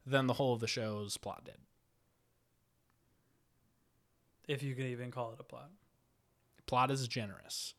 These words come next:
Speaker 1: Uh, how
Speaker 2: Yeah.
Speaker 1: about we call it, um, like a, um, a r-, uh, an outline? There we go. That was the word I was looking for.
Speaker 2: Okay.
Speaker 1: Like, it's an
Speaker 2: Yeah.
Speaker 1: outline of a plot where they're like,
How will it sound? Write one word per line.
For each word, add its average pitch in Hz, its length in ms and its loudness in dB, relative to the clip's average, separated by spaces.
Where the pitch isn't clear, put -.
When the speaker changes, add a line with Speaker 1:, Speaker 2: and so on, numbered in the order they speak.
Speaker 1:
Uh, 107 320 -4
how - 140 2
Speaker 2:
Yeah. 160 80 4
Speaker 1:
about 160 100 4
we 156 100 4
call 139 300 8
it, 127 280 2
um, 117 540 0
like 120 340 0
a, 110 440 -2
um, 107 1800 -4
a 135 40 2
r-, 123 300 0
uh, 110 1120 -2
an 160 140 4
outline? 131 560 6
There 156 120 6
we 131 100 2
go. 110 280 -4
That 160 60 0
was 127 120 0
the 113 60 -2
word 110 140 0
I 107 80 0
was 110 100 -2
looking 117 180 0
for. 139 280 8
Speaker 2:
Okay. 139 220 0
Speaker 1:
Like, 135 300 6
it's 156 160 4
an 185 60 4
Speaker 2:
Yeah. 151 120 8
Speaker 1:
outline 151 300 6
of 123 80 4
a 120 40 6
plot 113 300 4
where 123 100 4
they're 127 120 6
like, 123 200 4